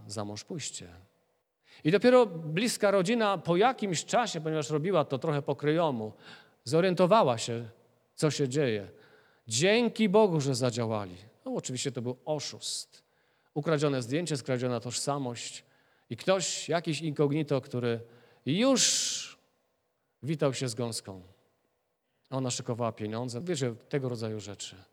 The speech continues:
Wierząca osoba, dziesiątki lat w kościele, narodzona na nowo. Sama wiara nie czyni nas bezpiecznymi. Musimy pozbyć się głupoty. Naiwność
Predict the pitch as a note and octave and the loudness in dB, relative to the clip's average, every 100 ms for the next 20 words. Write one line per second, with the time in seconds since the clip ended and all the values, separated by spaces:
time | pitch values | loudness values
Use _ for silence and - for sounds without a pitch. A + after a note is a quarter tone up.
0 | _ _ _ _ _ _ _ _ C3+ G#3+ | _ _ _ _ _ _ _ _ 2 4
1 | A3+ B3+ A#3+ A#3+ A3+ B3 A#3+ D3 A#2 G2 | 4 2 4 4 4 4 4 2 -2 -4
2 | G#2 B2 F#3+ B3+ B3 A#3 A#3 A#3+ G3 A3 | -10 -2 2 4 4 2 4 4 4 -2
3 | F#3 A#3+ A#3 C#3 G2+ - - _ _ - | 0 0 2 0 -2 -12 -20 _ _ 2
4 | F#3+ A#3+ G#3+ B3 A#3+ A#3 A#3 G#3+ B2+ G#2+ | 6 6 6 2 2 2 2 2 0 -6
5 | - _ _ _ _ _ _ _ _ _ | -12 _ _ _ _ _ _ _ _ _
6 | _ _ _ - G3+ G3+ F3+ F3 F#3+ F3 | _ _ _ -2 0 2 2 4 4 2
7 | E3 - G3+ D3+ B2 A#2 G#2+ A#2 - G#2+ | 0 -2 -2 -2 -2 -6 -8 -10 -10 -12
8 | F#2 F2+ G2 _ _ _ _ _ _ _ | -14 -20 -20 _ _ _ _ _ _ _
9 | _ A#2 A2+ D3 C#3+ D3+ C3+ C#3+ C#3+ B2 | _ -8 -4 -2 -2 -2 -4 -4 -4 -4
10 | C3 D3+ C#3+ - F2 F#2 _ _ _ _ | -4 -6 -8 -12 -20 -20 _ _ _ _
11 | _ _ - D3 F#3 B3 D#3 A2 G2+ - | _ _ -2 0 2 2 0 -2 -6 -8
12 | - - - | -12 -12 -16